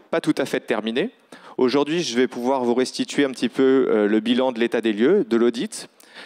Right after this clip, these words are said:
Euh, et puis, on, je pourrais vous parler un peu de la, la marche à suivre, euh, la, la marche à suivre. Euh,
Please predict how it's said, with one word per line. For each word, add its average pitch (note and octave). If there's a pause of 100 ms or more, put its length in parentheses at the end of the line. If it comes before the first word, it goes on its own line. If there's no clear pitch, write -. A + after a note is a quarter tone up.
(240)
Euh, G2+
et B2
puis, D#3+
on, A2+
je G#2+
pourrais A#2+
vous A2+
parler A#2+
un B2+
peu B2
de A#2+
la, G#2
la G#2+
marche -
à A#2
suivre, A#2
euh, F#2+
la, D2+
la G#2+
marche G#2+
à G2+
suivre. - (1600)
Euh, G2+